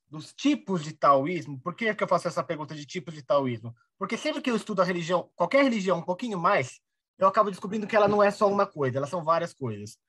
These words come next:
Então você fala, o cristianismo pode ser desde o Edir Macedo até um cenobita no deserto.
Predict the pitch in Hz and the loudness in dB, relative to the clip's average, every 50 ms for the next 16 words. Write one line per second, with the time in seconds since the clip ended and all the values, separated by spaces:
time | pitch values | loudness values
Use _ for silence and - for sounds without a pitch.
0 | _ _ _ _ - 180 175 180 202 185 - 170 151 156 156 - - 185 165 - | _ _ _ _ -2 -2 -2 0 0 2 4 6 6 6 4 4 0 -2 -2 -2
1 | - 185 180 196 208 185 196 185 - 170 160 165 160 - 175 165 156 127 - _ | -4 -2 0 0 0 0 0 0 0 -2 -2 -4 -8 -10 -10 -10 -10 -12 -14 _
2 | _ _ _ _ 135 170 208 233 180 202 190 185 156 170 175 170 160 156 - - | _ _ _ _ 2 2 2 2 4 2 2 2 2 0 2 2 2 2 0 -2
3 | - 175 190 208 220 190 220 214 202 208 - 185 196 196 - 214 202 202 196 170 | -2 2 2 2 2 4 4 2 2 2 0 -2 -2 -2 -4 -4 -2 -2 -2 -2
4 | 160 185 175 - 190 180 180 170 185 165 147 135 120 110 95 - _ 101 104 | -4 -6 -4 -4 -4 -4 -4 -6 -6 -2 2 2 2 2 0 -6 _ -20 -20